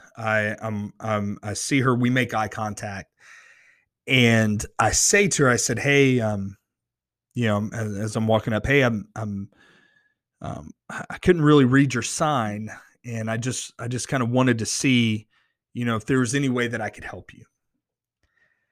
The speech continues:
And she looked at me, and you could tell there was just all this shame and this guilt that she had.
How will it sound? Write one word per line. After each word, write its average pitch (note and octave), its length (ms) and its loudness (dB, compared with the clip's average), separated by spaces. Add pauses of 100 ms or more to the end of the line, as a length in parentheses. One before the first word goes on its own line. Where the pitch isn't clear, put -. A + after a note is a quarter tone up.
(640)
And A2+ 320 2
she D#3 180 2
looked E3+ 300 4
at G2+ 180 -2
me, G2 220 -14 (1400)
and B2 140 -2
you D#3 80 0
could D3+ 180 2
tell C#3+ 260 6
there A#2 140 4
was G#2+ 380 -4 (100)
just - 220 -12
all D3 100 0
this B2+ 120 0
shame B2 420 -2
and G#2+ 80 -6
this - 160 -8
guilt - 500 -14 (580)
that G#2+ 120 -6
she - 160 -6
had. F#2+ 320 -12